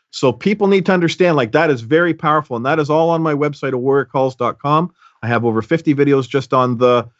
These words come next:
you know, the situation that began back, we've all been dealing with, as we know, for the last four months.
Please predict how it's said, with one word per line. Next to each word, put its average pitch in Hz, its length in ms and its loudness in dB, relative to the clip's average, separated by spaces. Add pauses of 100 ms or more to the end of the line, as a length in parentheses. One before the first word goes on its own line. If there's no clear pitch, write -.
(200)
you 131 40 -6
know, 127 100 2
the 120 100 -4
situation 139 600 0
that 120 160 -2
began 123 380 0
back, 127 300 0 (100)
we've 123 300 -4
all 139 140 4
been 120 140 -4
dealing 113 280 -4
with, 98 160 -10
as 98 120 -10
we 101 120 -8
know, 98 120 -4
for 95 120 -16
the 98 80 -6
last 95 260 -4
four 98 160 -6
months. 92 400 -6